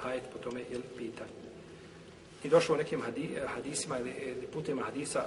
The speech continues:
Fatime bint Kajs da je njoj rečeno da nema pravo na izdržavanje, pa je došla poslaniku, sal sam, pa je rekao: "Nemaš pravo."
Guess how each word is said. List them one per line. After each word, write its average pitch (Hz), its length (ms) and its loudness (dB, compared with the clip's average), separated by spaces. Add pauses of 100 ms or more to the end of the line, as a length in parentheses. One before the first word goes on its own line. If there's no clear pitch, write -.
Fatime 123 340 -2
bint 117 180 -4 (140)
Kajs 151 360 0 (880)
da 131 80 6
je 127 280 6 (160)
njoj 135 160 4
rečeno 131 400 2
da 123 140 2
nema 139 380 4 (120)
pravo 131 420 4
na 127 220 0
izdržavanje, 127 840 0
pa 127 60 0
je 120 60 0
došla 135 260 0
poslaniku, 127 600 -2
sal 123 140 -2
sam, 139 220 -4
pa 127 60 0
je 123 60 0
rekao: 131 300 0
"Nemaš 120 540 0
pravo." 104 360 -6